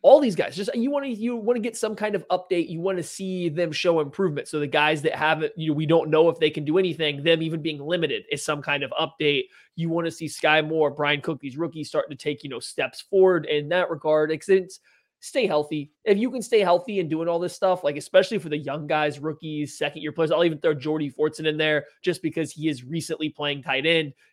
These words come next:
Getting as many reps as possible, whether mental, whether walkthroughs and these kind of scenarios matter. So those guys staying healthy, you know, improving their conditioning and whatever their body may be throughout the whole thing, that's kinda like,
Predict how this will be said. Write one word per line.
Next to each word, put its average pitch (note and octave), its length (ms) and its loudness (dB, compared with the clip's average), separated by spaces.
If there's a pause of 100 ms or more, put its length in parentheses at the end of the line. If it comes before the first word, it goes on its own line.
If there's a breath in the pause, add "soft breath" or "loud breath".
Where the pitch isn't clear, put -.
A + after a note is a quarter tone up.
(160)
Getting F#3 280 0
as C3+ 140 -2
many D#3+ 320 -2
reps C#3+ 460 -2
as C#3 80 -20
possible, D3+ 480 -6
whether C3+ 220 -4
mental, D#3 460 -4
whether C#3 260 -2
walkthroughs D3+ 580 0
and C3+ 180 -8 (100)
these D#3+ 200 -8
kind D#3 160 -2
of C3 80 -8
scenarios F3 360 -2
matter. C3+ 460 0
So C#3+ 340 0 (260 soft breath)
those F#3 260 6
guys E3 240 6
staying E3+ 260 2
healthy, D#3+ 560 -2 (240 soft breath)
you D#3+ 100 -6
know, D3 140 -2
improving D#3 920 -2
their D3 360 4
conditioning D3 640 -4
and C3+ 140 -8
whatever D3+ 320 2
their D3 140 0
body D3 360 0
may C#3+ 180 -2
be C#3+ 140 -4
throughout C3+ 220 -4
the C#3 60 -8
whole A#2+ 100 -4
thing, F#3 260 -2
that's D3 160 -4
kinda D3 240 -2
like, C3+ 140 -4